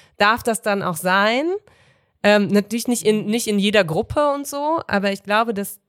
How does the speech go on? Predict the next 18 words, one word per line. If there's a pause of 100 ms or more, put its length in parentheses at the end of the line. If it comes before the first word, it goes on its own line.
(120)
das
da
für
Jungs
deutlich
schwieriger
ist,
wenn
die
jetzt
mit
einem
Kleid
in
die
Schule
kommen
würden,